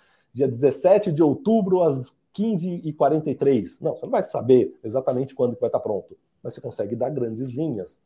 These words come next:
né? E tem, você tem que ter essa responsabilidade,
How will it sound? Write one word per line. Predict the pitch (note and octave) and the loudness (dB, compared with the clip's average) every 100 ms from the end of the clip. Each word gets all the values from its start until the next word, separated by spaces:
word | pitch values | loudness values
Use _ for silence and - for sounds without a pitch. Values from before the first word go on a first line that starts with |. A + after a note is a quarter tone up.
| _ | _
né? | G2+ A#2 _ _ _ _ - | -10 -10 _ _ _ _ -8
E | A#2+ - _ _ _ _ _ - | -8 -8 _ _ _ _ _ 6
tem, | G3 G3 | 8 8
você | B2+ D3 E3+ | 2 0 2
tem | E3+ F#3 | 2 0
que | |
ter | - C#3 A#2 - _ _ _ | 0 0 0 -2 _ _ _
essa | A#2 - | -2 0
responsabilidade, | A#2 D#3+ F3+ D#3+ D3 B2+ A2+ A#2 B2+ A#2+ | 2 2 4 2 4 0 2 2 2 -2